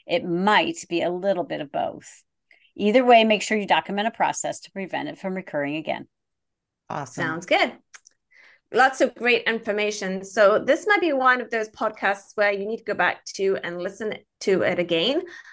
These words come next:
Speaker 3: uh, just because there's a lot of information that will really help you to stop and think, and maybe just take five, ten minutes and just do, like, a brainstorm of policies that maybe you need to implement in your business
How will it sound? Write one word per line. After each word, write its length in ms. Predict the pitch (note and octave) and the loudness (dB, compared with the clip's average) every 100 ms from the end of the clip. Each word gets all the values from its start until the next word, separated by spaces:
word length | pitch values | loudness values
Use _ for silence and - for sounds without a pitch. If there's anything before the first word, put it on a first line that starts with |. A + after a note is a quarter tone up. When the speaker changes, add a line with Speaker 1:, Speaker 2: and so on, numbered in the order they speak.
| - | -8
Speaker 3:
uh, 220 | G3+ F#3 A3+ | 0 0 0
just 200 | A#3 A#3+ | -4 -4
because 240 | A#3 G3+ | -4 -2
there's 140 | G3+ | -2
a 80 | G3 | 0
lot 160 | G3+ G3+ | 2 0
of 80 | G#3+ | -2
information 580 | G3+ G3+ F#3+ F#3+ G3+ F#3+ | -8 -4 -4 -2 -4 -4
that 160 | - | -4
will 140 | F#3 F#3 | -4 -2
really 240 | G#3 G#3+ | 0 -2
help 300 | G#3 F#3 - | -2 -4 -4
you 100 | F#3+ | -8
to 80 | F#3 | -8
stop 380 | - G3 G3 C#4+ | -4 0 0 -2
and 180 | A#3+ | -4
think, 580 | E3 D#3+ _ - C4+ C4+ _ - - - | -4 -6 _ -8 -8 -8 _ -20 -20 -6
and 400 | G3 F#3 F#3 F#3 | 0 0 2 2
maybe 240 | A3+ E4 | 4 4
just 180 | G#4 F#4+ | 2 2
take 220 | E4 B3+ | 0 0
five, 240 | - A#3+ C4+ | 2 2 0
ten 220 | D#4 B3 | -4 -4
minutes 320 | A#3 F3 - | -4 -6 -6
and 140 | G3+ G#3 | -10 -8
just 180 | B3+ | -8
do, 100 | F#4 | -4
like, 200 | D#4+ A#3+ - | -2 -2 -4
a 60 | |
brainstorm 720 | F3 F#3+ G#3 A#3 C4+ C4+ C4+ - | -2 -2 -2 -6 -4 -2 -2 -2
of 260 | G3+ F#3+ F#3+ _ _ - | -2 -2 -6 _ _ -4
policies 460 | C#4+ E4 E4 C4 C4 | -2 0 0 -2 0
that 180 | - | -2
maybe 240 | A3+ G#3+ A3 | 0 -4 -4
you 180 | G#3 B3+ | -4 -4
need 200 | A#3+ - | -6 -6
to 100 | F#3+ | -8
implement 420 | G3 G3 F#3+ F#3+ | -6 -4 -4 -2
in 160 | F#3 | 0
your 220 | F#3 F#3 A3 | 2 2 4
business 420 | D4 D#4 D4+ | 2 2 -6